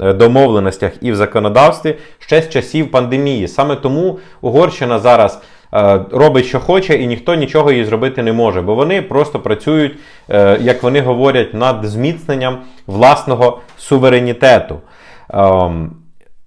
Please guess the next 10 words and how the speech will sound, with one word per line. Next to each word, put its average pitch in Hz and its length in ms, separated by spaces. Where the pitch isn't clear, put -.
в-, 101 360
якби 123 340
і 127 120
всі - 500
ці 170 120
протиріччя, 143 580
вони 127 240
виникли 139 480
після 143 320
прийняття 120 680